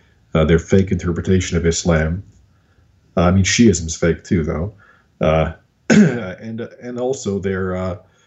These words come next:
I don't, I don't mean like Sufis. I mean like their mainstream Sunni stuff and their Wahhabism and so forth. It's not really Wahhabism. It's like whatever. It's just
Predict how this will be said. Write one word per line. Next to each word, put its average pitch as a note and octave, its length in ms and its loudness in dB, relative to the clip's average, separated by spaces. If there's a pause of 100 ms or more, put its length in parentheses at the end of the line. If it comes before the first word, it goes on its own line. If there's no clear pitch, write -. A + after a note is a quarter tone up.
(400)
I C#3+ 140 2
don't, C3 180 2
I B2 60 0
don't D3 120 4
mean A2+ 120 4
like F#2 160 0
Sufis. B2 460 0
I F#2+ 60 2
mean G#2 140 4
like F#2 140 0
their F#2+ 120 4
mainstream F2+ 600 0
Sunni F2 340 2
stuff E2 280 0
and E2 80 2
their D#2+ 120 2
Wahhabism D#2+ 560 2
and D2+ 120 0
so D#2+ 140 2
forth. D2 260 -2 (300)
It's - 140 2
not D#3 180 2
really F#2+ 440 4
Wahhabism. E2 720 -4
It's - 200 -4
like F2+ 200 0
whatever. F2 580 0
It's - 160 -6
just - 320 0